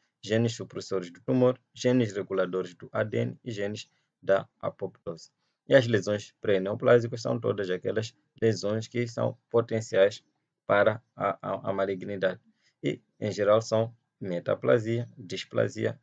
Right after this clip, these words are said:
leucoplasia. São essas lesões que, em geral, podem levar também à hiperplasia. E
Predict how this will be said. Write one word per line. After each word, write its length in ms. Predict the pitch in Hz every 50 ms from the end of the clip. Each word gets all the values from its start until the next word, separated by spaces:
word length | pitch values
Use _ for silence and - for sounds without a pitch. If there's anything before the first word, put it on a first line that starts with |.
| _
leucoplasia. 1000 | _ - 98 101 104 - - - - - - 104 101 98 87 85 101 104 107 110 - _ _ _ _ _
São 260 | _ - 123 120 120 117 117
essas 320 | 104 107 107 - 107 98
lesões 480 | 92 92 95 85 - - 95 101 110 -
que, 200 | - _ 113 117
em 180 | - - 101
geral, 260 | 92 95 95 92 95 95
podem 260 | - - 95 92 92
levar 280 | 92 92 87 90 95
também 440 | - 113 120 120 117 113 120 123 120 -
à 140 | - 98 - -
hiperplasia. 840 | - 110 113 113 - 107 - - - 107 104 95 87 90 90 90 - _ _ _ _ _ _ _ _ _ _ _ _ _
E 240 | 170 185 202 233